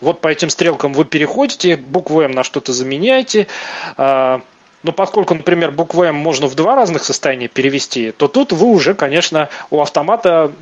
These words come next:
вариативность появляется. То есть здесь у него несколько вариантов действий. То есть, а, вы ещё должны,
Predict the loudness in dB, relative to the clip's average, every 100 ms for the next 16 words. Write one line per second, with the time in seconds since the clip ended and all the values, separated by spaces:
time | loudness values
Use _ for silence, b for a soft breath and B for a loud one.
0 | -10 0 2 2 0 -2 -4 -2 0 2
1 | 0 0 -4 -2 -2 0 0 0 0 2
2 | 0 0 -4 -2 0 0 -2 -4 -2 -2
3 | -2 -12 B B B B 0 0 -6 B
4 | B 0 2 4 4 2 2 2 2 0
5 | 2 0 2 2